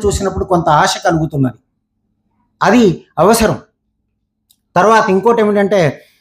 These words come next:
నేను ఆయన గురించి రాస్తూ ఏమన్నాను కదా అంటే, ఆ, ఉమ్, ఆ, దాస్యం సేనాధిపతి గారు, మనం అందరం రాశాం చాలామంది,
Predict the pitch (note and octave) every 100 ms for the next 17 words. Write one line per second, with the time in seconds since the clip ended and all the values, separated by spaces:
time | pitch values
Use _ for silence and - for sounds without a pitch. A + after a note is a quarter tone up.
0 | _ _ D#3+ G3+ G#3+ G#3+ G#3+ G#3 A#3+ A#3+
1 | G#3 F3+ G#3+ A3+ G#3 F#3+ G#3 G3+ F#3+ F3+
2 | F3+ E3+ F#3+ D#3 D#3+ - _ _ - C#3
3 | C#3 C3 C3+ C3 C3+ B2+ B2+ - _ -
4 | - B2+ B2 A#2+ B2 - C#2+ - - E3+
5 | B2+ D3+ F3 - - A#3+ A3+ - G3+ G3+
6 | G#3 F#3 G3 F#3 F3+ G#3 G#3+ D#3 D3+ G3
7 | G3 A#3+ C4+ G#3+ F3 E3+ F#3 G3 D#3+ F3
8 | F#3 E3 B2+